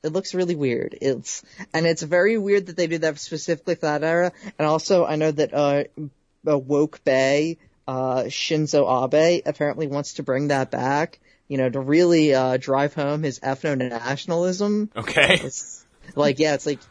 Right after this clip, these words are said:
Speaker 1: these damn, it's like, I can't believe these, these goddamn Yankees are doing this to us
Speaker 2: <laughs>
Speaker 1: with our, uh,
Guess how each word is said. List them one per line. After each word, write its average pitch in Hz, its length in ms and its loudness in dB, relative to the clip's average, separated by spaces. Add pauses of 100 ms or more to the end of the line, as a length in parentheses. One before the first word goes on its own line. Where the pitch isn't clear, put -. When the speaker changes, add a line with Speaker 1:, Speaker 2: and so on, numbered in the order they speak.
(100)
Speaker 1:
these 151 360 -10
damn, 160 320 2
it's 151 120 -6
like, 147 280 -4
I 151 40 -2
can't 165 300 -2
believe 156 220 -2
these, 135 320 -6
these 127 160 -12
goddamn 139 440 0
Yankees 131 480 -2
are 123 100 -2
doing 131 280 4
this 117 300 -4
to - 120 -2
us 131 420 -2 (440)
Speaker 2:
<laughs> - 60 -10
Speaker 1:
with 139 200 -4
our, 135 340 4
uh, 139 400 0